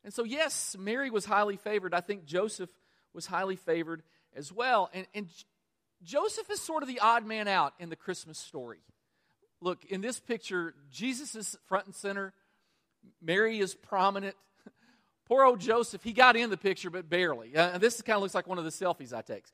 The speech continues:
Okay, so, uh, th-, this, this is what we see. And we're gonna look at the story today. We're in Luke, uh, uh, we're in Matthew one. We're gonna be in Luke as well.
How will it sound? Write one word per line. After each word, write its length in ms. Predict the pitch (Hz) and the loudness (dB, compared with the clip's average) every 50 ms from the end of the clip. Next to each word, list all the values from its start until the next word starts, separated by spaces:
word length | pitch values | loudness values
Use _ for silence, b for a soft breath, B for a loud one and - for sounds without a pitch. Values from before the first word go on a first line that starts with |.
| B B B B | B B B B
Okay, 300 | - 196 202 - 226 208 | 6 6 6 8 6 4
so, 300 | 185 - 220 208 190 175 B B B B B - | 6 6 8 8 8 8 B B B B B 2
uh, 220 | 175 180 180 160 B B B B B 151 | 4 4 4 2 B B B B B -20
th-, 120 | 170 - | -20 -10
this, 240 | 185 185 247 277 - | -6 -2 -2 -2 -2
this 340 | - 202 247 277 269 - - | -2 -2 -2 -2 -2 -4 -4
is 300 | 254 240 220 180 - - 190 | -4 -4 -6 -6 -10 -12 -4
what 200 | 175 202 214 - | 0 0 0 0
we 140 | 196 208 202 | -2 -4 -6
see. 340 | - - - 170 139 117 - _ _ _ _ _ _ _ _ _ _ _ _ | -6 -8 -8 -10 -12 -12 -16 _ _ _ _ _ _ _ _ _ _ _ _
And 100 | 185 196 | -4 -2
we're 80 | 240 285 | 0 0
gonna 140 | 302 294 269 | 0 0 0
look 160 | 285 - 277 | -2 -2 -4
at 80 | 254 | -8
the 80 | - 196 | -10 -12
story 320 | - - - 226 214 208 | -8 0 2 4 4 4
today. 220 | 190 180 180 180 175 | 4 4 4 4 4
We're 160 | 170 185 185 | 4 2 2
in 100 | 180 185 | 0 2
Luke, 340 | 185 202 240 247 240 - - b b b b b b b b - | 2 2 2 2 -2 -6 -14 b b b b b b b b -10
uh, 100 | 117 117 - _ _ _ _ - | -10 -10 -10 _ _ _ _ -4
uh, 120 | 147 165 175 | -2 -2 0
we're 80 | 190 208 | 0 -2
in 80 | 190 | 0
Matthew 360 | 175 208 233 226 - 208 196 175 | 2 4 2 2 0 -4 -10 -6
one. 340 | 175 196 196 196 196 190 | -2 0 2 2 2 0
We're 80 | 185 180 | -2 -2
gonna 120 | 185 185 | -4 -2
be 100 | 170 170 | -2 -4
in 100 | 170 160 | -4 -2
Luke 180 | 160 170 165 - | -4 -6 -6 -6
as 140 | 151 139 147 | -10 -10 -4
well. 280 | 147 151 143 127 127 | -2 0 0 0 0